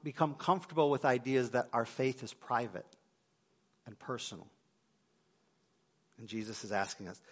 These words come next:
"Let the Holy Spirit work through you." There's this condition called anemia. It's a condition that de-, develops when your body produces a lower than normal amount of healthy blood,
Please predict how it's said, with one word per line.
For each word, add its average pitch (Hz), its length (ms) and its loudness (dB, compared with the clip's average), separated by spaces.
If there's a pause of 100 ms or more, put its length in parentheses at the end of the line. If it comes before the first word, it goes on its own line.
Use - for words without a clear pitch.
(300)
"Let 127 460 -2 (160)
the 143 80 -12
Holy 127 340 -4
Spirit 101 500 -8
work 98 240 -10 (1160)
through 185 260 -4
you." 92 220 -8 (2250)
There's 127 240 2
this 123 220 2
condition 127 560 4
called 107 420 2
anemia. 110 640 -2 (520)
It's - 80 -16
a - 40 -18
condition 127 480 2
that 107 160 -2
de-, 123 240 4
develops 127 540 4
when 120 180 0
your 113 120 -2
body 120 380 8
produces 120 640 -4 (420)
a 120 80 0
lower 123 540 6
than 117 180 2
normal 120 380 4
amount 113 380 4
of 101 100 -8
healthy 123 480 0
blood, 113 480 2